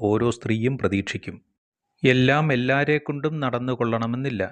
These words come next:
എന്നാൽ ഭാര്യ ഇതൊക്കെ ആഗ്രഹിക്കുന്നുണ്ട് എന്ന ബോധ്യം സമയം കണ്ടെത്താൻ സഹായിക്കും. ഭാര്യയെ കേൾക്കാൻ, പ്രയാസങ്ങൾക്ക് അവനവൻ്റെ ലിമിറ്റിൽ നിന്നുകൊണ്ട് സജഷൻസ് കൊടുക്കാൻ കഴിയുന്ന ക്വാളിറ്റി ടൈം ഭാര്യയുമായി ചെലവഴിക്കുന്ന ഭർത്താവ്,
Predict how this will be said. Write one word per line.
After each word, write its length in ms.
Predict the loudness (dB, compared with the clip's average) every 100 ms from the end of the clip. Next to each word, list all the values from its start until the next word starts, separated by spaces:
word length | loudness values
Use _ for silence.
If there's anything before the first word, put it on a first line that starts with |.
| -8
എന്നാൽ 260 | -6 -2 -4 -2
ഭാര്യ 440 | 0 0 0 0
ഇതൊക്കെ 280 | -2 -2 -2
ആഗ്രഹിക്കുന്നുണ്ട് 920 | -2 -2 -2 -4 -6 -8 -6 -4 0 0
എന്ന 220 | 0 -2 0
ബോധ്യം 440 | 0 0 -2 -4
സമയം 380 | -2 0 2 2
കണ്ടെത്താൻ 460 | 0 0 -2 0 -4
സഹായിക്കും. 560 | 0 0 0 -2 -6 -14 _ _ _ _ _ _ _
ഭാര്യയെ 640 | 2 4 6 4 4 4 2
കേൾക്കാൻ, 500 | 0 0 0 -2 -2 -2
പ്രയാസങ്ങൾക്ക് 1000 | -2 0 0 -2 -4 -4 -2 -4 -2 0
അവനവൻ്റെ 640 | 2 2 0 0 0 2 2
ലിമിറ്റിൽ 540 | 2 0 -2 0 0 2
നിന്നുകൊണ്ട് 640 | 0 0 0 0 0 0
സജഷൻസ് 680 | 0 0 0 0 -2 -2 -2
കൊടുക്കാൻ 460 | 2 2 2 0 -2
കഴിയുന്ന 520 | -2 0 0 -2 -2 -4 -4
ക്വാളിറ്റി 560 | 0 2 2 2 0 0
ടൈം 260 | 0 0 0
ഭാര്യയുമായി 720 | -2 -2 0 0 -2 -2 -4
ചെലവഴിക്കുന്ന 800 | -4 -4 -2 0 0 -2 -2 -2
ഭർത്താവ്, 540 | -2 -4 0 0 0